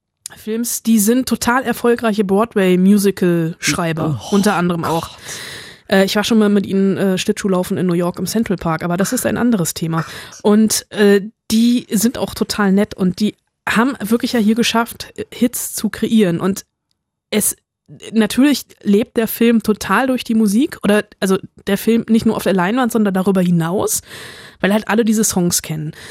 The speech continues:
Speaker 1: Und die haben jetzt aber hier nicht so einen Schnellschuss gemacht und gesagt, wir machen jetzt irgendwie, geben uns ein Jahr Zeit oder zwei und hauen den zweiten Teil raus. Sie haben die Idee reifen lassen, sie haben die Animation reifen lassen.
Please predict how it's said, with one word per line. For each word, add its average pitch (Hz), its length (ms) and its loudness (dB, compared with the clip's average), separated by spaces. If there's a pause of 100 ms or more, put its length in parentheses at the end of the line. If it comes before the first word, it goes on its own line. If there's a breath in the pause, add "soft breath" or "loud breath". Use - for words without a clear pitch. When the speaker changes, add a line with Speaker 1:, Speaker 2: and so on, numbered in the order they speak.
(160 loud breath)
Speaker 1:
Und 214 180 2
die 196 100 0
haben 240 140 2
jetzt 269 140 0
aber 226 120 0
hier 226 160 2
nicht 247 140 2
so 226 80 0
einen 208 60 0
Schnellschuss 254 440 -2
gemacht 269 320 -4
und 220 240 2
gesagt, 214 380 -2
wir 196 320 0
machen 208 300 2
jetzt 220 200 2
irgendwie, 202 240 2
geben 233 240 0
uns 214 220 0
ein 214 60 4
Jahr 190 240 4
Zeit - 380 -2
oder 196 200 0
zwei 196 360 0
und 208 200 0
hauen 208 200 4
den 220 140 2
zweiten 202 360 -2
Teil 208 260 0
raus. 247 240 0
Sie 190 120 -4
haben 233 240 4 (1000 loud breath)
die 208 120 -2
Idee 220 260 2
reifen 277 420 -2
lassen, 269 340 0
sie 220 180 2
haben 226 280 2
die 202 220 0
Animation 220 640 2
reifen 180 420 0
lassen. 180 320 0